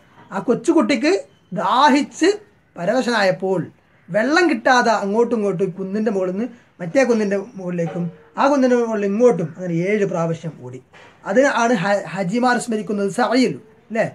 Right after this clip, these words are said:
ഹജ്ജ് സമയത്ത്, നമ്മുടെ സമയത്തൊക്കെ ഹ-, സഅയ ചെയ്യുന്നു,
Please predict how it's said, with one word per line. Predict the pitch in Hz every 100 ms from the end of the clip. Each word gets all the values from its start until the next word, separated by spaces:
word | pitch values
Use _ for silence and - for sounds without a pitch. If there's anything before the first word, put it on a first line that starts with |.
| _ _ _ -
ഹജ്ജ് | 185 175
സമയത്ത്, | 254 226 202 170 269 370 _ _ _
നമ്മുടെ | 170 190
സമയത്തൊക്കെ | 190 175 165 175
ഹ-, | 156 -
സഅയ | 190 277 262 330 311
ചെയ്യുന്നു, | - 120 110